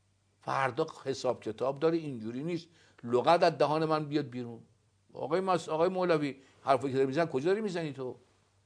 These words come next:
"اِنَّ اُمَّتی" شده، پیغمبر گفته همچین مطلبی رو. که مثل سفینهٔ نوح، پیغمبر گفته همچین مطلبی رو. "اِنَّ اصحابی کالنجوم، بایهم اقتدیتم اهتدیتم"، پیغمبر گفته اینا رو.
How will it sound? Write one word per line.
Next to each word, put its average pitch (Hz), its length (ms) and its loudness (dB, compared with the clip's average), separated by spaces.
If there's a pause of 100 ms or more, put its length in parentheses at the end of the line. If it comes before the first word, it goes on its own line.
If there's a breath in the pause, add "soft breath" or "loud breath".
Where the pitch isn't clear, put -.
(640)
"اِنَّ 135 220 2
اُمَّتی" 139 640 4
شده، 131 220 0
پیغمبر 127 400 2
گفته 123 280 -2
همچین 113 200 -4
مطلبی 110 380 -8
رو. 107 340 -12 (1200)
که 113 120 -6
مثل 127 300 0
سفینهٔ 110 500 -4
نوح، 123 140 -8
پیغمبر 113 400 -4
گفته 101 220 -8
همچین 98 260 -14
مطلبی 90 380 -20
رو. 87 300 -20 (2000)
"اِنَّ 123 200 0
اصحابی 127 540 4
کالنجوم، 120 680 -4 (280 soft breath)
بایهم 123 680 4
اقتدیتم 123 680 0
اهتدیتم"، 120 420 -2
پیغمبر 123 400 0
گفته 107 260 -10
اینا 98 180 -10
رو. 101 280 -12